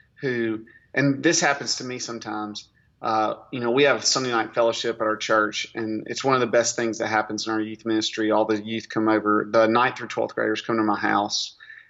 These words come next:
and, uh, we have a time of eating, singing, and I teach a brief devotion, and, uh, it's so good. But I've had some kids who, who never come,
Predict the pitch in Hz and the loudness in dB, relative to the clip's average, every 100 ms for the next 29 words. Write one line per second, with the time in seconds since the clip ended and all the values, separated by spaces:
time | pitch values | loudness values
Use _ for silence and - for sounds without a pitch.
0 | - 117 110 107 101 101 - - 104 101 | -6 -2 0 0 -2 -4 -8 -4 -4 -4
1 | 98 - - - _ 117 120 113 113 120 | -6 -12 -20 -20 _ 2 4 4 2 4
2 | 110 110 107 104 101 62 120 117 117 110 | 6 6 4 0 -2 -2 -2 0 0 2
3 | - 113 110 110 107 104 104 104 104 - | 0 2 2 2 2 0 0 0 0 -4
4 | 110 107 113 107 107 104 107 104 - 104 | -4 -2 0 0 0 2 4 4 2 0
5 | 104 - - 117 104 101 95 - _ _ | -2 -8 -6 -2 -2 -2 -8 -14 _ _
6 | _ _ _ _ _ _ _ _ _ _ | _ _ _ _ _ _ _ _ _ _
7 | 127 113 101 95 - - - 120 - 135 | 2 2 2 -4 -14 -14 -6 0 2 2
8 | 123 120 120 113 110 - - 131 139 160 | 2 4 6 4 2 -10 -2 2 4 2
9 | 151 - 143 147 147 135 123 - 131 120 | 2 0 0 -2 -2 -2 -2 -6 -6 -4
10 | 117 113 - 117 - 127 123 123 123 117 | -4 -6 -12 -18 -14 -10 -2 0 0 0
11 | 117 107 90 | -2 -4 -4